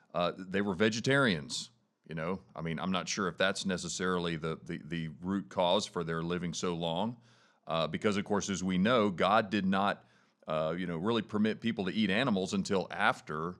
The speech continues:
the flood, right? So they were vegetarians up to that point in time. Some people have pointed to the unique climate or atmosphere. Uh, perhaps it was more oxygen rich, uh, you know, again, prior to the flood. Uh, some people have pointed to,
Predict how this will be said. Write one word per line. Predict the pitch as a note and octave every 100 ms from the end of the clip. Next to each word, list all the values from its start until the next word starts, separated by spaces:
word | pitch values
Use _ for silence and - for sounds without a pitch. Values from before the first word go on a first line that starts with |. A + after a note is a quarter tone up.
| _ _ _ -
the |
flood, | G2 A#2+ C3+ - - _ _ _ _ _
right? | D#2 E2 G#2+
So | - G2+
they | F#2+ A2
were | G2
vegetarians | G#2+ A2 G#2+ B2+ C#3 A2 F2
up | -
to |
that | E2 D#2+ -
point | D#2+ F2
in |
time. | D#2
Some | - A2
people | A#2 A2+ G#2
have | G2 -
pointed | G#2+ G#2 -
to | G2
the | F#2
unique | F#2+ G2 G2 -
climate | - F#2+ G#2+ A2+ -
or | G2 -
atmosphere. | F2+ - G#2 - F#2+ D2+ C#2+ - _ _ _ -
Uh, | D#2
perhaps | - F2 G2 -
it | A2
was | G2 F2+
more | F#2+ F2+
oxygen | F2 G#2 - G2 G2+ F#2
rich, | E2+ G#2 - - - - _ _ _ -
uh, | D#2+ D#2+ D#2+ E2+
you | B2 G2+
know, |
again, | G2 G#2+ D2+ -
prior | G#2+ F#2 G2
to | F#2+
the | F2
flood. | - G#2 F#2 D2+ - - _ _ _ -
Uh, | D2+ D2
some | - A2+
people | B2 B2 F#2+
have | G2 E2+
pointed | - G#2+ G2+ F2
to, | G#2 G2 F#2 F2